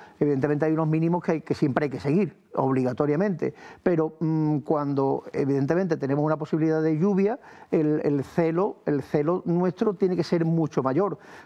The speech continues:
No es lo mismo, eh, un concierto, una cabalgata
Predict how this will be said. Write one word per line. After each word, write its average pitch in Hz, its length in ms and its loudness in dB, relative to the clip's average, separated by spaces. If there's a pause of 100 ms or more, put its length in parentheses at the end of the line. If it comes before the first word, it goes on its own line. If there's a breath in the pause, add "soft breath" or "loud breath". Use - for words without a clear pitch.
No 151 320 2
es 147 200 -2
lo 160 180 2
mismo, 170 500 0 (360 loud breath)
eh, 147 380 2
un 156 200 2
concierto, 165 920 0
una 147 220 0
cabalgata 160 720 -2